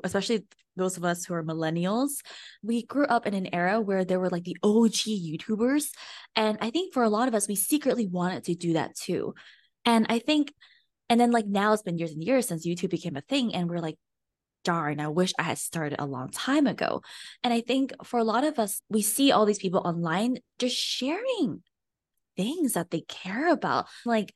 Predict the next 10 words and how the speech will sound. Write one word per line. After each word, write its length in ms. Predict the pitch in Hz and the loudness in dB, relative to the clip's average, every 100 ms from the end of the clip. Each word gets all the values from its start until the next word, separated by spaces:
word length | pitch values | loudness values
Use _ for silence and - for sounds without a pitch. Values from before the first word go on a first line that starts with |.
| _ - | _ -2
the 80 | - | 4
O 160 | 226 262 | 6 6
G 220 | - 208 | 2 -4
beauty 440 | 180 226 277 254 175 | -2 4 6 6 2
makeup 360 | 165 170 160 | -2 -2 -4
YouTubers 680 | 180 214 220 196 160 143 185 | -2 -2 0 0 0 -2 -2
that 200 | 180 - | -2 -2
I, 320 | 156 175 156 | -2 0 2
I 40 | 196 | 0
followed, 520 | - 254 330 180 | 0 0 4 2